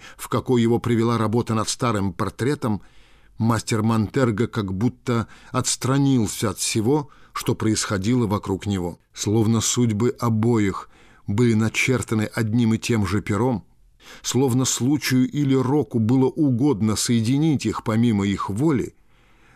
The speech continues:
в это самое время Франческо Монтерго и его смертельный враг, фламандец Дирк ван Мандер,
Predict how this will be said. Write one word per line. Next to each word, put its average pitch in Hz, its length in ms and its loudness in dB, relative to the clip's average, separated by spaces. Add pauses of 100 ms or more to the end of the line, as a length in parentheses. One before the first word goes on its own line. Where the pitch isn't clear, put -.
в 107 60 0
это 117 200 0
самое 107 380 0
время 113 300 2
Франческо 110 600 -2
Монтерго 101 600 0
и 131 140 -2
его 117 180 2
смертельный 117 680 0
враг, 110 520 -2 (200)
фламандец 117 720 0
Дирк 107 340 -2
ван 101 140 0
Мандер, 143 500 0